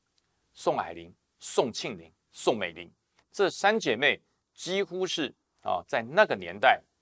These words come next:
主导了中国最有权、最有钱、最有势的三个男人，分别，啊，这个宋霭龄嫁给了当时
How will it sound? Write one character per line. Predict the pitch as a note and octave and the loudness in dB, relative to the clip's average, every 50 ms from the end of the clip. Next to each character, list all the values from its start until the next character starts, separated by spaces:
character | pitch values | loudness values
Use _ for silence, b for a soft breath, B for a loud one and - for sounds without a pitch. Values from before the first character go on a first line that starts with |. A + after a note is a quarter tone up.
| _ _ _ _ | _ _ _ _
主 | - - B2 C3+ E3+ G3+ | -10 -6 -4 -2 -2 4
导 | D3+ C#3 F#2 E2+ | 4 4 4 4
了 | F2 F2 - _ _ _ _ _ _ | 0 -8 -14 _ _ _ _ _ _
中 | - D#3 D#3 D#3+ D#3 | 0 0 0 0 -2
国 | - G2+ F#2 G2 G2+ - _ _ _ | -6 -4 -4 -4 -6 -10 _ _ _
最 | - A3 G3 C3+ | 4 6 6 6
有 | G#2+ G2 E2+ G2+ - _ | 6 0 -4 -6 -10 _
权、 | - - - G2 F2 F2+ G#2 A#2+ _ _ _ _ _ _ | -16 -12 -6 -6 -6 -6 -8 -12 _ _ _ _ _ _
最 | - - G#3 E3 | 4 6 6 6
有 | B2 G#2+ G2 | 6 2 0
钱、 | - - - - - G2+ F#2 G#2 C3 - _ _ _ _ _ | -2 -6 -10 -6 0 0 0 0 0 -4 _ _ _ _ _
最 | - G#3+ F3+ C3+ | 2 4 4 4
有 | A2+ F#2+ F2 | 2 -2 -4
势 | - - - - F3 C#3 - _ _ _ _ _ _ _ _ | -4 -6 -4 -2 -2 -2 -4 _ _ _ _ _ _ _ _
的 | - F2+ | -8 -8
三 | - - - - - C#3 B2+ B2+ | -8 -8 -12 4 6 6 6 6
个 | A#2+ A2 | 2 0
男 | F2+ F#2 F#2+ G2+ | 0 0 0 2
人， | G2 F2+ F2 F2 _ _ _ _ _ _ _ _ | 0 -2 -4 -4 _ _ _ _ _ _ _ _
分 | - F#3+ G#3 G3+ | 0 0 0 0
别， | D3+ A#2+ G#2 G2+ G#2 - _ _ | 0 0 0 0 0 -2 _ _
啊， | _ - F#2+ E2+ - _ _ _ _ _ _ _ | _ -2 -2 -2 -2 _ _ _ _ _ _ _
这 | - G2 | -8 -6
个 | F2+ - F2+ F2+ - - - - _ _ _ _ _ _ | -4 -2 -4 -4 -4 -10 -14 -20 _ _ _ _ _ _
宋 | - - E3+ C3 | 2 2 6 6
霭 | G#2+ F#2+ | 6 6
龄 | F2+ F2+ F#2 G#2 _ _ _ _ _ | 4 0 -10 -16 _ _ _ _ _
嫁 | - - D3 B2 | 0 2 2 2
给 | A2+ G2+ F#2 | 2 -2 -4
了 | F2 F#2 | -4 -4
当 | - - C3+ C3+ C3+ | 0 0 0 0 0
时 | - - G2+ F#2 | -8 -10 -12 -14